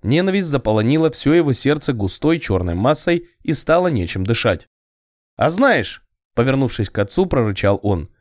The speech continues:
«отныне у нас с тобой разные интересы. Я не желаю ничего знать про Валенсию и ваши проблемы с подельниками.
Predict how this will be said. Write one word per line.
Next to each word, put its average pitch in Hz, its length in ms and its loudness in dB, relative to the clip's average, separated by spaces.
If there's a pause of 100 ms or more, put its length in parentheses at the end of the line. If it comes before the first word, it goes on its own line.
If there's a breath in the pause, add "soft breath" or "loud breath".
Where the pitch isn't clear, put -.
(240)
«отныне 139 560 2 (200)
у 135 120 2
нас 196 180 2
с - 40 -4
тобой 175 260 2
разные 156 360 2
интересы. 151 540 -2 (300)
Я 165 160 2
не 208 100 0
желаю 196 340 2
ничего 202 420 2
знать 110 200 0
про 110 140 -2
Валенсию 131 460 0
и 104 40 2
ваши 147 220 0
проблемы 120 400 0
с 113 40 -6
подельниками. 95 720 -4